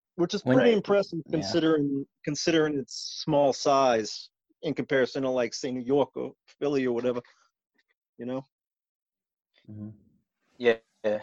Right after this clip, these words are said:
Speaker 3: I remember, uh, you talking about, um, also on that ten album thing, that they had, uh, Blood for Blood.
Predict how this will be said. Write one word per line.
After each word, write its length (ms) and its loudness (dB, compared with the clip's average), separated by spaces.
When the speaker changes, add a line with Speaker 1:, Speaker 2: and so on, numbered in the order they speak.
Speaker 3:
I 40 6
remember, 600 8
uh, 340 6
you 220 -2
talking 580 2
about, 400 0
um, 320 -2
also 240 4
on 80 4
that 140 2
ten 180 0
album 220 2
thing, 160 0
that 200 0
they 60 -2
had, 140 -2
uh, 240 4
Blood 240 6
for 120 2
Blood. 380 2